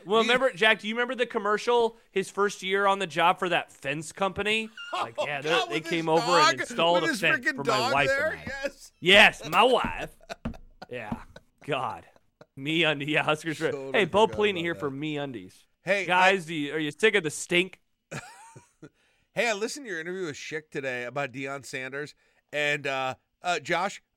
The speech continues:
Speaker 2: I think Deion San-, I think this is gonna be a disaster. I
Speaker 1: You,
Speaker 2: think
Speaker 1: oh, do you?
Speaker 2: I think it's gonna be a disaster. I think that it is so,
Speaker 1: Interesting.
Speaker 2: I think it's such a weird combo.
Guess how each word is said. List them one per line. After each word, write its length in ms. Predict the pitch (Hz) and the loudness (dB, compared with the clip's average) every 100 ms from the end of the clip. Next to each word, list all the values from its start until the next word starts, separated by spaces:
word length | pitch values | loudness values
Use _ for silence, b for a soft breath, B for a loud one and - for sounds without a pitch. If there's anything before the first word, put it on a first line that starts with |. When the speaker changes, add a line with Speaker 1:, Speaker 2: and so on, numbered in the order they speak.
| - | -4
Speaker 2:
I 100 | 233 | -2
think 180 | 190 139 | -2 -6
Deion 300 | 160 151 135 | -6 -4 -6
San-, 220 | 151 123 | -10 -6
I 100 | 160 | -4
think 140 | 170 | -6
this 100 | 151 | -8
is 60 | 120 | -12
gonna 120 | 139 | -12
be 120 | 120 | -10
a 60 | 110 | -12
disaster. 720 | 98 98 98 82 - - 76 _ _ _ _ _ _ _ - | -12 -16 -16 -18 -20 -20 -20 _ _ _ _ _ _ _ 0
I 100 | 208 | 6
Speaker 1:
You, 200 | 320 370 | 8 8
Speaker 2:
think 100 | - - | 6 6
Speaker 1:
oh, 220 | 302 370 | 6 6
do 320 | - 302 392 | 2 4 6
you? 360 | 247 135 98 - _ | 4 -2 -6 -16 _
Speaker 2:
I 120 | 214 | 0
think 100 | 269 | 0
it's 100 | 202 | -4
gonna 100 | 190 | -6
be 100 | 147 | -6
a 40 | 120 | -8
disaster. 1040 | 98 110 92 92 101 104 - - 80 80 _ _ _ _ _ _ _ - | -12 -16 -16 -14 -12 -12 -12 -16 -20 -20 _ _ _ _ _ _ _ -2
I 120 | 202 | 0
think 220 | 226 180 | 0 -6
that 100 | 156 151 | -10 -8
it 200 | 160 151 | -6 -6
is 160 | 139 | -8
so, 320 | - 214 - | -8 -8 -6
Speaker 1:
Interesting. 60 | 175 | -4
Speaker 2:
I 100 | 180 | -2
think 180 | 202 196 | -2 -4
it's 180 | 160 - | -8 -10
such 500 | - - - 185 - | -10 -6 -2 -2 -2
a 80 | 170 | -8
weird 360 | 156 156 151 123 | -6 -6 -6 -8
combo. 680 | 135 123 120 120 113 113 | -10 -8 -6 -6 -6 -8